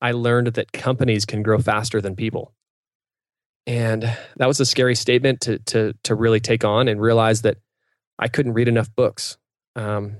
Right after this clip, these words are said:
I couldn't listen to enough podcasts. I couldn't, I couldn't to keep up with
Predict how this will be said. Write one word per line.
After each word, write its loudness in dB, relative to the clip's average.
I -8
couldn't -2
listen 0
to 2
enough -2
podcasts. -4
I -10
couldn't, -4
I -8
couldn't -4
to -2
keep 0
up 0
with 0